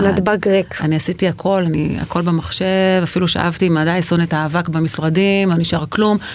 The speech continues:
Speaker 2: אנשים השאירו את ה-, את החומר למשקפיים ואת הסוכריות ואת ה-, זה, ואכלנו, המסכנים, אכלנו להם את ה-, את הסוכריות האלה ואת האגוזים שעוד נשארו בתוקף. אה, אבל כל העולם היה באותו מצב. ולכן היה איזשהו איזון מסוים.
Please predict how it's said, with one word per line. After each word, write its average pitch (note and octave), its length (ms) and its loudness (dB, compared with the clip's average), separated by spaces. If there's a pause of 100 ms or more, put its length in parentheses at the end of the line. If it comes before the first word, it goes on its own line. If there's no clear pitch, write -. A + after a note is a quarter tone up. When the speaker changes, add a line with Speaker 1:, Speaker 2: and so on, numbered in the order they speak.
(220)
Speaker 2:
אנשים E3+ 280 2
השאירו G3 360 2
את F#3+ 100 -2
ה-, E3 280 2 (240)
את E3 140 -4
החומר F#3 360 0
למשקפיים F3+ 680 0
ואת E3 220 -2
הסוכריות D#3+ 1200 0
ואת F3 120 -2
ה-, D#3+ 240 0
זה, F#3+ 120 0
ואכלנו, E3+ 380 0 (100)
המסכנים, D#3+ 520 0
אכלנו D#3 280 0
להם D3+ 160 4
את D3 120 0
ה-, C#3+ 320 2 (460)
את D3 60 6
הסוכריות E3+ 560 2
האלה F#3 160 4
ואת - 100 -2
האגוזים D#3 420 2
שעוד E3+ 160 2
נשארו D#3+ 320 2
בתוקף. E3+ 560 2 (720)
אה, - 40 0 (220)
אבל E3+ 180 2
כל B3 160 2
העולם A3+ 300 4
היה G#3 120 4
באותו F#3+ 260 2
מצב. E3+ 380 0 (1300)
ולכן G#3 340 0
היה G3 120 2
איזשהו F#3+ 280 2
איזון F3 420 4
מסוים. D3 540 0